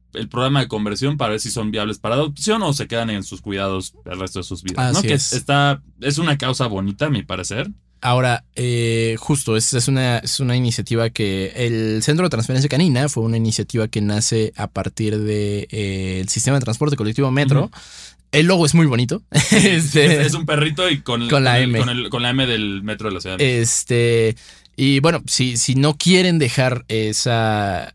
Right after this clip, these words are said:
Speaker 2: eh, esa ayuda solamente en redes sociales, pues ustedes también pueden asistir. Me parece que este centro de transferencia canina se encuentra en Azcapotzalco, Ciudad de México.
Speaker 1: Ujú, así es.
Speaker 2: Si están en busca de un nuevo mejor amigo o si
Speaker 1: Sí.
Speaker 2: quieren ir a dejarle una donación al próximo mejor amigo de alguien,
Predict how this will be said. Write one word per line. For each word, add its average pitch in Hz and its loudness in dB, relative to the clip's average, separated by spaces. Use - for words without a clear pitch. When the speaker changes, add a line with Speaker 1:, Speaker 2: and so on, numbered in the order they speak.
Speaker 2:
eh, - -10
esa 131 0
ayuda 139 2
solamente 123 0
en 107 -2
redes 123 0
sociales, 120 0
pues 117 0
ustedes 190 0
también 175 2
pueden 196 2
asistir. 120 2
Me 120 0
parece 113 0
que 107 -2
este 117 -2
centro 120 0
de 107 0
transferencia 110 -2
canina 110 0
se 110 -2
encuentra 107 -2
en 104 -2
Azcapotzalco, 113 -2
Ciudad 120 0
de 120 0
México. 123 0
Speaker 1:
Ujú, - -10
así 104 -4
es. 98 -4
Speaker 2:
Si - -8
están 120 2
en 120 2
busca 120 2
de 98 2
un 117 0
nuevo 139 4
mejor 139 0
amigo 185 2
o 104 -4
si 107 -2
Speaker 1:
Sí. 104 -4
Speaker 2:
quieren 127 0
ir 127 2
a 117 2
dejarle 135 2
una 131 2
donación 120 0
al 107 -2
próximo 190 2
mejor 139 0
amigo 156 2
de 135 2
alguien, 160 2